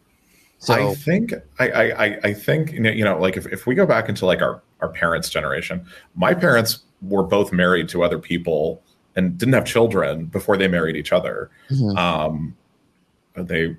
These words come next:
Speaker 2: I, I mean, they've been, what am I, thirty-seven? They'll have been married thirty-nine years. And that's great. Uh,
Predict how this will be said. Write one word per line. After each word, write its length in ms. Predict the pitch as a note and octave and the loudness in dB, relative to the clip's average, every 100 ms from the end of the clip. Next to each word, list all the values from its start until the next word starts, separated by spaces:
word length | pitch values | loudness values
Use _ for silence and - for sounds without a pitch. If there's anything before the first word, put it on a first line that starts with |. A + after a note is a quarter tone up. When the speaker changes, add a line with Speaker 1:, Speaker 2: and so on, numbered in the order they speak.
| _ | _
Speaker 2:
I, 180 | D#2 F#2+ - _ _ _ - | -4 -4 -6 _ _ _ -8
I 80 | |
mean, 120 | E2 E2+ | -6 -4
they've 160 | E2 | -4
been, 160 | F2+ E2 | -4 -4
what 240 | C2 D#2 | -4 -6
am 100 | D#2+ | -6
I, 100 | C2 | -6
thirty-seven? 800 | - C#2+ D#2 - E2+ F2+ F#2 F2+ | -4 -4 -2 0 0 0 0 0
They'll 220 | F2 E2+ F2 | 0 0 -2
have 120 | F2 | -2
been 140 | E2+ | -2
married 320 | D#2+ D#2+ E2 | -2 -2 -2
thirty-nine 440 | E2 E2 E2 E2 E2 | -2 -4 -4 -4 -4
years. 560 | D#2 D#2+ F#2 A#2 - - - - - _ _ _ _ _ _ _ _ - | -4 0 0 0 -4 -12 -20 -20 -20 _ _ _ _ _ _ _ _ -2
And 100 | D3 | 2
that's 300 | C#3+ C#3+ - | 2 2 0
great. 720 | A2+ A#2 A2+ C3+ E3 C2 - - - | -4 -2 0 2 2 0 -6 -8 -2
Uh, 520 | A2 A2 G#2 G2+ - | 2 4 4 4 2